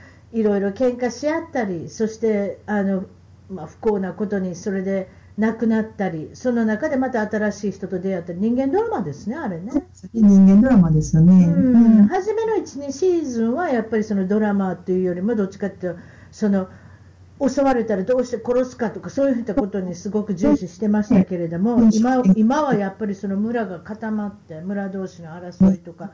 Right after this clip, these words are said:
Speaker 2: うん。
Speaker 1: あとは協力し合ったりね。
Speaker 2: そうですよね。
Speaker 1: あとその毎シーズン知るんですよ。
Speaker 2: うん。
Speaker 1: 今までその培われてきた
Speaker 2: そうですね。
Speaker 1: キャラクターが、二年も三年も出てきたキャラクターが、ポロンと死んだりね。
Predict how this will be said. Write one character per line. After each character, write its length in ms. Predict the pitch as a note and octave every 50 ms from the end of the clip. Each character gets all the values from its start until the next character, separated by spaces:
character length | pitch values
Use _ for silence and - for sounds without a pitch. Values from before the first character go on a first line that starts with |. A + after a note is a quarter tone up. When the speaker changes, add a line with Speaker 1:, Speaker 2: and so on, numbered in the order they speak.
| _ _ _ - -
Speaker 2:
う 40 | G#3+
ん。 20 |
Speaker 1:
あ 20 |
と 140 | G#3+ C4 A#3+
は 80 | G#3 F#3 A3 A3 -
協 220 | - F4 G4+ G4
力 220 | F#4+ F#4+ F#4+ -
し 180 | - - - D#4+
合 100 | D4 C#4
っ 40 | C#4+
た 140 | - - C#3+
り 100 | D3 F#3
ね。 220 | A#3 E4+ G4+ G4+ - _ _ _ _ _ _ _ _ _
Speaker 2:
そ 120 | - B3+ B3+
う 80 | A#3+
で 100 | G#3+ G3+
す 140 | F#3+ F#3+ F#3
よ 80 | F3 F3
ね。 340 | F3 F3+ F#3 F3+ F3+ F3+ F3
Speaker 1:
あ 80 | - F#3+
と 200 | G3 C4+ C4+ B3
そ 60 | A#3
の 200 | B3 B3+ C4 B3+
毎 300 | A#3+ A#3 A#3 B3 B3+ B3
シ 300 | B3+ - - D#4+ D#4+ D#4
ー 20 | C4
ズ 140 | A#3+ A3
ン 80 | G3+ G3
知 260 | - - - F4+ G4
る 240 | G4+ A4+ A4 G4 E4
ん 20 |
で 120 | A#3 G3 D#3
す 180 | - - -
よ。 80 | D#3+ C3+
Speaker 2:
う 20 |
ん。 40 | - - _ _ - A3
Speaker 1:
今 160 | A3 A3 A3+
ま 160 | A3 A3 G#3
で 120 | F#3+ G#3 F#3+
そ 140 | G3 - A3
の 220 | A3+ A3+ A3+ G#3+ F#3 - - - _
培 360 | - B3 - B3+ A#3+ - B3
わ 160 | G#3 G3+ F#3+ F#3
れ 100 | C4+ C4
て 160 | - C4+ -
き 100 | - -
た 240 | - B3+ A#3 G#3+ E3+
Speaker 2:
そ 80 | F#3
う 20 | F#3
で 60 | F#3
す 60 | F#3+
ね。 100 | F#3+ - _ _ _ _
Speaker 1:
キ 100 | - B3
ャ 60 | C#4+ C#4+
ラ 120 | C#4 C4+
ク 120 | C4+ -
タ 120 | - - A#3
ー 120 | A3 G#3
が、 100 | G3+ G3+
二 220 | G#3 A#3 A#3+ B3+ C4+
年 180 | D4 D4+ D#4 D4+
も 80 | C#4+
三 300 | C4+ C4+ C#4 C4+ C#4 D4+
年 120 | E4 F#4 F#4
も 100 | F#4 D4+
出 120 | D4 C4
て 100 | - C4
き 80 | A#3 -
た 160 | - A3+ G#3
キ 140 | G3+ - A3
ャ 40 |
ラ 120 | A3 G#3 G3+
ク 80 | -
タ 220 | - G3 F3+ F3+ F3+
ー 40 | F3+
が、 200 | G3+ G3 F#3+ - _ _ _ _ _ _ _ _ _ - _ _ _ _ - _ _ _ _ _ _ _ _ _ _ _ _ _ _ _ _ _ _ _ _ _ _ -
ポ 140 | - F4 F4+
ロ 120 | F4 F4 E4+
ン 40 | D#4+ -
と 60 | - G#3
死 180 | - - A#3+
ん 80 | G#3+ G3
だ 100 | D#3+ C#3
り 100 | D3+ F3+
ね。 160 | B3+ D#4 -